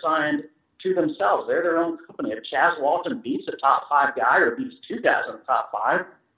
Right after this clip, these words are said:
that's his direct connection to the U F C. And really nothing makes me prouder to know that Chaz, who had all five of his pro fights in the N F C and many of his amateur fights in the N F C, could go to the U F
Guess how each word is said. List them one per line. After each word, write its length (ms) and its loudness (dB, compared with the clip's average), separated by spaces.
that's 240 2
his 140 0
direct 400 6
connection 420 -10
to 100 -20
the 60 -12
U 180 -2
F 100 0
C. 260 -10
And 140 -2
really 220 4
nothing 380 0
makes 320 -2
me 240 -4
prouder 680 4
to 120 4
know 200 6
that 140 0
Chaz, 400 -2
who 120 -8
had 120 -12
all 380 -2
five 260 0
of 60 -8
his 200 -8
pro 240 0
fights 300 -6
in 80 -16
the 100 -6
N 60 -4
F 200 -6
C 140 -4
and 340 -2
many 240 0
of 80 2
his 100 -6
amateur 300 -4
fights 280 -4
in 60 -16
the 60 -6
N 100 -4
F 120 -14
C, 260 -6
could 180 4
go 180 8
to 100 2
the 180 2
U 160 2
F 100 2